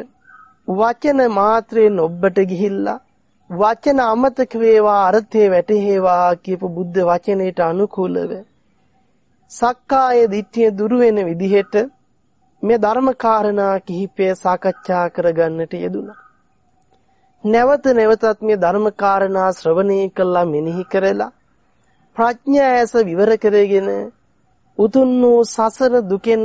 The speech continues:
ගැලවෙන්නට අවශ්‍ය කරන ප්‍රතිපදාව මග නුවණ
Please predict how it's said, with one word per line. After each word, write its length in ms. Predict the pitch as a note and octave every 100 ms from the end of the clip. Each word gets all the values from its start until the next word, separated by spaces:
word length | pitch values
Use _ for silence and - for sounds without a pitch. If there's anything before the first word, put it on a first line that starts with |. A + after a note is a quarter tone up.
| G#3+
ගැලවෙන්නට 720 | F3+ G3+ G#3+ G#3 G#3 G3+ F#3+
අවශ්‍ය 560 | F#3 F3+ G3 - - G#3
කරන 340 | - G3 F#3+ G3
ප්‍රතිපදාව 880 | - F#3 G#3 - G#3 F#3+ F#3+ F#3+ F#3+ F#3+
මග 320 | F#3+ F3+ G#3
නුවණ 400 | B3+ G#3+ F#3+ F3+